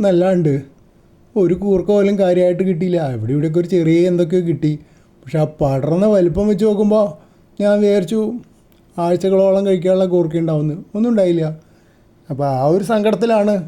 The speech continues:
ഇതിന് ഇനി അങ്ങനെ വളരണ്ട, ഇത്രയൊക്കെ വളർന്നാൽ മതി, ഇനി ഉള്ളതെന്ന് വല്ല വളവും ഉണ്ടാക്കാൻ നോക്കട്ടെ.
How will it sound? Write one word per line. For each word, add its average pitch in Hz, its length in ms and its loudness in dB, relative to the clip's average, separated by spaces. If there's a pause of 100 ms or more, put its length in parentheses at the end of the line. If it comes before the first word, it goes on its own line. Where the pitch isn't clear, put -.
(120)
ഇതിന് 160 180 0
ഇനി 185 140 2
അങ്ങനെ 175 440 2
വളരണ്ട, 160 460 2 (580)
ഇത്രയൊക്കെ 220 480 -4
വളർന്നാൽ 175 420 0
മതി, 143 260 0 (640)
ഇനി 143 280 0
ഉള്ളതെന്ന് 208 400 2
വല്ല 220 200 2
വളവും 190 380 2
ഉണ്ടാക്കാൻ 226 440 0
നോക്കട്ടെ. 180 420 -2